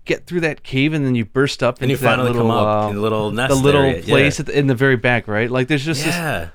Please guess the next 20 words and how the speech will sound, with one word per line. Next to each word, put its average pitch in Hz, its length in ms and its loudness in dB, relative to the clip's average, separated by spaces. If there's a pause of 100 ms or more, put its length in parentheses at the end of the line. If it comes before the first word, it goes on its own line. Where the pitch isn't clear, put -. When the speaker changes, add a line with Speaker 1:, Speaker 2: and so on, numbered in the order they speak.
(160)
Speaker 1:
I 151 60 -4
don't 233 120 2
know 214 160 2
if 190 100 -4
it's, - 360 -4
if 147 220 -6 (460)
it's 151 200 -10
not 208 260 -2 (160)
a 131 100 -6
tension 185 600 -6
release, 202 520 -6
but 139 220 -8
there's 135 220 -2
something 156 640 -4 (1300)
emotional 147 760 0
about 123 300 -2
that 123 200 -2
feeling 127 500 -2
of, 110 160 -4
of, 110 240 -6